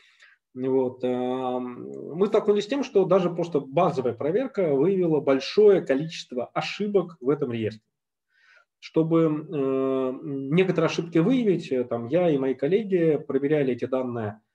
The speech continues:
э, самыми разными способами. Но и то, что я показываю вам сейчас, это на самом деле уже некоторые сводные данные для ручной работы.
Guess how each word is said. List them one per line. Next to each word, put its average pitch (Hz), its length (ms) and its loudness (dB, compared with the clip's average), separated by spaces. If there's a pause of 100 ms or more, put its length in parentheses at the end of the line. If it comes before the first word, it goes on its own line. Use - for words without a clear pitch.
(300)
э, 120 160 -8
самыми 139 300 2
разными 123 280 0
способами. 165 680 0
Но 151 520 -2
и 151 360 -6
то, 175 100 -2
что 170 140 -2
я 160 60 0
показываю 156 340 0
вам 147 60 -2
сейчас, 240 320 -4
это 185 100 -4
на 160 80 -4
самом 190 160 -2
деле 151 60 4
уже 135 120 0
некоторые 160 300 0
сводные 127 680 0
данные 190 400 0
для 120 260 0
ручной 139 380 -2
работы. 117 420 -4